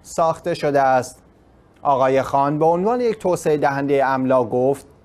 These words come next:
"این یک سفر شگفت‌انگیز برای ساخت این مسجد بوده است که باعث لذت و رضایت من شده است و مایهٔ خرسندی است که این مسجد قبل از ماه مبارک رمضان افتتاح گردید."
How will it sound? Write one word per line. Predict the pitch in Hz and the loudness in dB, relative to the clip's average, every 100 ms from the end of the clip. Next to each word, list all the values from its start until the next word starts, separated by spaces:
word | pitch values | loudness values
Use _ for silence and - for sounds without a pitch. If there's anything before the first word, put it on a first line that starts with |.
| _ _ - - - | _ _ -20 -20 -6
"این | 160 185 | -2 0
یک | 185 | 0
سفر | - 196 196 269 | 0 -2 0 -2
شگفت‌انگیز | 247 190 156 147 147 131 123 131 127 | 0 0 0 0 -2 -2 -2 -4 -2
برای | 139 139 135 | 0 2 0
ساخت | - 135 - | 0 -2 -2
این | 147 147 | -4 -2
مسجد | 156 156 - 170 | -4 -4 -6 -6
بوده | 156 143 | -2 0
است | 135 123 - - - _ | 2 0 -4 -18 -20 _
که | 151 | -2
باعث | 139 143 139 127 139 | 2 2 2 0 -2
لذت | 135 135 117 123 131 131 135 | 2 2 0 0 0 0 0
و | |
رضایت | 147 147 160 151 170 190 190 | 0 2 0 0 0 0 -2
من | 170 151 | -4 -4
شده | 139 147 135 | -4 -2 2
است | 131 127 - - - - 127 | 2 0 -4 -16 -20 -12 -2
و | 131 | 0
مایهٔ | 135 135 135 135 131 | 2 0 2 0 0
خرسندی | - 127 - 135 127 127 139 | -2 -2 -2 -2 -2 -2 -2
است | 139 | -2
که | 147 | -4
این | 139 135 | -2 -2
مسجد | 131 127 - 143 | -2 -2 -2 -2
قبل | 139 196 220 233 | 0 -2 0 0
از | 196 | 0
ماه | 180 160 | 0 -2
مبارک | 160 147 139 131 143 | 0 2 2 2 0
رمضان | 135 127 127 113 123 123 | 0 2 0 0 -2 -2
افتتاح | 127 147 - 165 170 160 | -4 -6 -4 -2 0 0
گردید." | 147 139 127 127 123 | 2 2 2 -2 -4